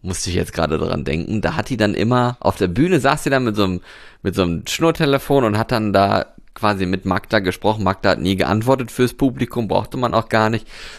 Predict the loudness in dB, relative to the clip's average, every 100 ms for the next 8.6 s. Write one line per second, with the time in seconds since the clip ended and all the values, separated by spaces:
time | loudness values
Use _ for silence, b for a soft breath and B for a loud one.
0 | B -4 0 0 0 0 4 4 4 0
1 | 0 2 2 2 2 0 -2 0 0 0
2 | -4 -2 -2 -2 -6 -2 0 0 0 -2
3 | -2 0 0 2 0 0 -2 -2 -8 -4
4 | -4 -2 -6 -2 -4 -2 -2 0 -2 -2
5 | 0 0 0 -2 0 -2 0 0 0 -2
6 | -2 -2 -2 -4 0 0 2 0 0 B
7 | B B -2 2 2 0 0 2 2 0
8 | -2 -4 -2 0 0